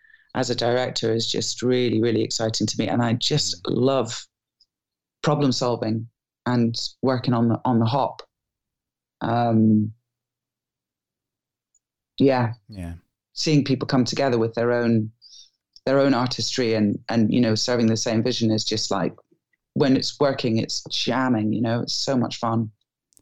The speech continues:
Speaker 2: Oh, yeah. I, I mean, it's gotta be such a rewarding experience as well. Frustrating at times, I'm sure, but then once the finished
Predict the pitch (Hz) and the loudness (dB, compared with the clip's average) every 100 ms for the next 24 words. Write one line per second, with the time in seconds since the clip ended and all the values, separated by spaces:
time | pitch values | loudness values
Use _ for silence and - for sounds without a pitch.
0 | _ 143 131 101 92 131 - 139 165 - | _ -4 -2 -4 -6 -6 -6 -6 -6 -6
1 | 160 117 113 120 - 120 98 101 110 107 | -8 -6 -8 -10 -10 -10 -8 -8 -6 -4
2 | 101 92 - - 98 95 92 - 110 104 | -4 -8 -10 -8 -4 -4 -6 -10 -8 -8
3 | 90 - 113 - 113 101 90 - 117 98 | -6 -8 -8 -6 -6 -6 -10 -10 -8 -8
4 | 90 117 92 117 98 95 98 90 - 101 | -8 -10 -10 -6 -4 -4 -6 -6 -8 -10
5 | 95 - - 98 - 95 90 | -10 -12 -14 -16 -8 -8 -8